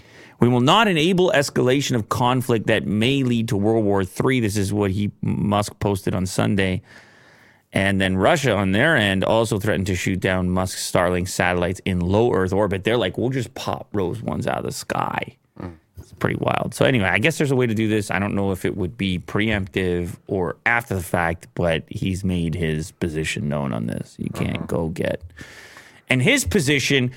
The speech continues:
Speaker 1: is incredibly hard to avoid at this point because Elon, like, unlocked God mode on Twitter. I don't know if you heard of this,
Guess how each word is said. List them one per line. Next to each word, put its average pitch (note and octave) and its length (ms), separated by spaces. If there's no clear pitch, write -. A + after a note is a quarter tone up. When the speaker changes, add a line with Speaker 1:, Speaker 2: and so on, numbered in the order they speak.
Speaker 1:
is D#3+ 200
incredibly E3+ 1000
hard D#3 320
to C3 140
avoid F3 360
at C#3+ 80
this C3 220
point A#2+ 340
because B2 380
Elon, F#3 400
like, C3 260
unlocked D3+ 760
God C3 320
mode F#3 260
on C3+ 160
Twitter. C3 420
I C#3 80
don't E3 140
know F3+ 140
if D#3 80
you C#3 180
heard B2 220
of B2+ 80
this, C#3 260